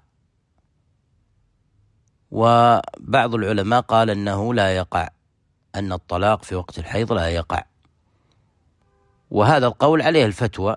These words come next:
عند كثير من العلماء، ومنهم شيخنا بن باز والشيخ ابن عثيمين. فطلاق الحائض، وهو الصحيح أنه لا يقع في أصح قولي العلماء،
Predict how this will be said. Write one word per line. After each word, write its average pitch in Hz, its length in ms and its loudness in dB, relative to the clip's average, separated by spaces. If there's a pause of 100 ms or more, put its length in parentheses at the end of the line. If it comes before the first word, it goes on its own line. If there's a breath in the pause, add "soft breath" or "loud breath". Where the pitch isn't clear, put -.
(140)
عند 92 140 -8
كثير 90 400 -4
من 87 280 -6 (880)
العلماء، 90 680 -2 (1000)
ومنهم 110 280 0
شيخنا 95 360 0
بن 85 240 -2
باز 87 520 2
والشيخ - 360 -6
ابن 87 180 -4
عثيمين. 85 560 -4 (1800)
فطلاق 101 720 0
الحائض، 104 560 0 (200)
وهو 101 180 -2
الصحيح 92 420 -4
أنه 101 240 -4
لا 135 120 2
يقع 87 280 -4 (520)
في 92 160 -10
أصح - 240 -4
قولي 90 360 0
العلماء، 82 460 -6